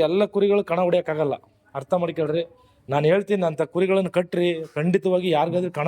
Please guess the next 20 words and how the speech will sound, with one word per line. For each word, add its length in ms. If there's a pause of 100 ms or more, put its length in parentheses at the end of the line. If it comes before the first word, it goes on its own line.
ಹೊಡಿಬೇಕು 360
ಅಂತ 160
ಆಸೆ 180
ಇದ್ರೆ 180 (420)
ಕಣ 100 (120)
ಹೊಡೆದೇ 260
ಹೊಡಿತೀರಾ 360 (400)
ಅಂತಕ್ಕಂಥ 340 (100)
ಮಾತನ್ನ 300 (100)
ಈ 100
ಸಂದರ್ಭದಲ್ಲಿ 440
ಹೇಳ್ತೀನಿ. 300 (520)
ಮತ್ತೆ 160 (100)
ನೋಡಿ 200 (200)
ಬಂದಿರತಕ್ಕಂಥ 500 (100)
ಕುರಿಗಳು 320 (420)
ನೋಡಿ. 180 (1800)
ನೋಡಿ 200
ಸ್ನೇಹಿತರೆ, 300 (1000)
ಇದು 80